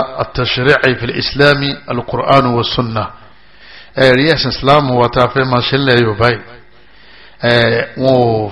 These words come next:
fi síbì kankan fún wa, bí ìbá jẹ́ pé nínú Al-Qur'ani láti máa mú àti nínú sunna òjíṣẹ́ ńlá Muhammad sallallahu alaihi wasallam. Méjèèjì yìí, òun náà ni ó máa sọ fún wa yìí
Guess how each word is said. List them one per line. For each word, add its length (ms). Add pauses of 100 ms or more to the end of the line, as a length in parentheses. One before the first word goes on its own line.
fi 100
síbì 340
kankan 340
fún 180
wa, 200 (220)
bí 160
ìbá 140 (120)
jẹ́ 180
pé 300 (320)
nínú 400
Al-Qur'ani 800 (800)
láti 440
máa 260
mú 340 (880)
àti 240
nínú 240
sunna 320
òjíṣẹ́ 360
ńlá 180
Muhammad 460
sallallahu 520
alaihi 160
wasallam. 460 (1500)
Méjèèjì 540
yìí, 220 (580)
òun 220
náà 200
ni 140
ó 100
máa 180
sọ 180
fún 180
wa 100
yìí 100